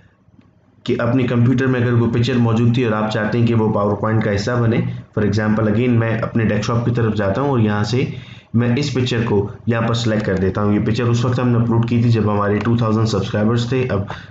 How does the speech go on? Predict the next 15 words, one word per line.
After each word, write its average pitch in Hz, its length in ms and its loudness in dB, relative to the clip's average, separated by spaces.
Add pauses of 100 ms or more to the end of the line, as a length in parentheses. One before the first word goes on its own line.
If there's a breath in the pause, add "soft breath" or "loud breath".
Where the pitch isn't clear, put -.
(160 loud breath)
माशाल्लाह 110 420 -2
आप 104 200 -2
लोगों 107 120 2
के 107 80 2
साथ - 520 -6 (440 loud breath)
के 110 320 0
साथ 110 240 -2
हमारे 101 340 0 (160)
three 127 260 0
thousand 107 320 0
plus 107 180 0
subscribers 110 500 0
हो 127 120 2
चुके 127 200 -2
हैं। 180 180 -4